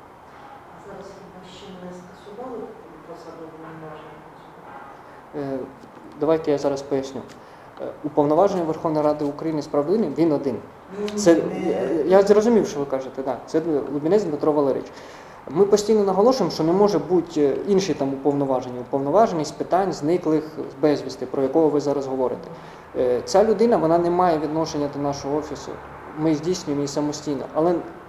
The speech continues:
Speaker 2: уповноважений Верховної Ради України з прав людини має свого представника в систем-, в системі сектору і безпеки, в системі, е,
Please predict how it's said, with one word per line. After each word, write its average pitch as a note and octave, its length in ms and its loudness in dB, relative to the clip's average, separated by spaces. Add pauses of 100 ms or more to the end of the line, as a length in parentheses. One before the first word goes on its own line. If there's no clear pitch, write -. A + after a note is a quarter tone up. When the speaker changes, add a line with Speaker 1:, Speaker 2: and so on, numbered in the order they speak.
(200)
Speaker 2:
уповноважений D#3 760 4
Верховної C#3+ 400 -2
Ради C#3+ 180 2
України C#3+ 300 -6
з C#3 40 -14
прав D3 200 -2
людини G3 220 -2
має E3+ 440 0
свого D3+ 360 0
представника D3+ 680 -4 (100)
в - 40 -18
систем-, D3 420 -2
в - 40 -16
системі D3+ 420 -2
сектору F#3+ 420 -4
і D3 60 -2
безпеки, D3 520 -6 (680)
в - 40 -18
системі, D#3+ 520 0 (1040)
е, D3 260 -6